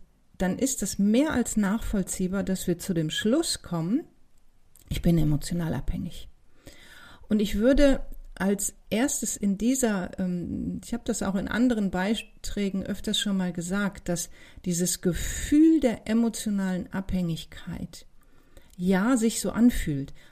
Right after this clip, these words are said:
aber ob du wirklich abhängig bist von dem anderen, das gilt es erst noch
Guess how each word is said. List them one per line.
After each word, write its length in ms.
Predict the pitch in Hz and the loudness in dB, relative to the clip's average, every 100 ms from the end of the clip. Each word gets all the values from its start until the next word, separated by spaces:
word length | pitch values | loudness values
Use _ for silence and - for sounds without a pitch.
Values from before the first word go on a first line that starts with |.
| - | -12
aber 140 | 170 156 | -6 -6
ob 140 | - | -4
du 240 | 190 175 | -4 0
wirklich 500 | 190 330 - 180 165 - | 2 2 2 -2 -2 -2
abhängig 680 | 233 294 - 226 185 160 - - | 0 0 2 2 2 -2 -6 -4
bist 440 | - 202 - - - | 4 4 4 -4 -10
von 540 | - 196 196 240 262 | -6 -2 2 2 2
dem 240 | 190 175 - | 0 -4 -4
anderen, 640 | 185 202 180 151 - 151 - - - - - _ _ - | 0 2 2 -2 -6 -10 -12 -20 -20 -20 -20 _ _ 0
das 500 | 214 339 - - - - - - - - | 2 0 -4 -8 -12 -20 -20 -20 -12 0
gilt 260 | 220 220 | 2 2
es 140 | 196 - | -2 -4
erst 400 | - 185 175 185 | 0 0 0 -2
noch 300 | 165 - | -6 -8